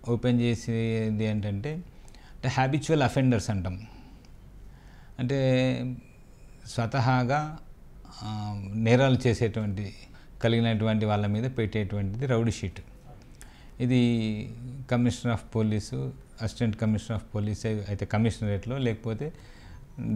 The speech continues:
deputy superintendent of police, superintendent of police, ఆ, రూరల్‌లో అయితే వాళ్ళ, మ్, చేయగలుగుతారు. Recommendation of that ఎస్హెచ్ఓ. వాళ్ళు ఇది ప్రతి వన్ ఇయర్‌కి ఒకసారి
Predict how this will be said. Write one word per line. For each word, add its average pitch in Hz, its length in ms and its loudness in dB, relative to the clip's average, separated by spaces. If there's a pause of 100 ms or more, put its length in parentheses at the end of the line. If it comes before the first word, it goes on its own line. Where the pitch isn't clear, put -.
(180)
deputy 117 340 4
superintendent 113 480 0
of 104 280 -4
police, 104 360 -4 (500)
superintendent 120 360 2
of 110 260 -4
police, 131 240 -2 (680)
ఆ, 131 180 -2
రూరల్‌లో 120 380 8
అయితే 92 260 -2 (600)
వాళ్ళ, 123 300 4 (800)
మ్, 107 480 -8 (440)
చేయగలుగుతారు. 117 520 4 (380)
Recommendation 127 680 4
of 120 260 -8
that 123 200 0
ఎస్హెచ్ఓ. 101 500 2 (840)
వాళ్ళు 123 580 2
ఇది 127 320 6
ప్రతి 123 280 2
వన్ 123 220 6
ఇయర్‌కి 123 240 6
ఒకసారి 117 640 0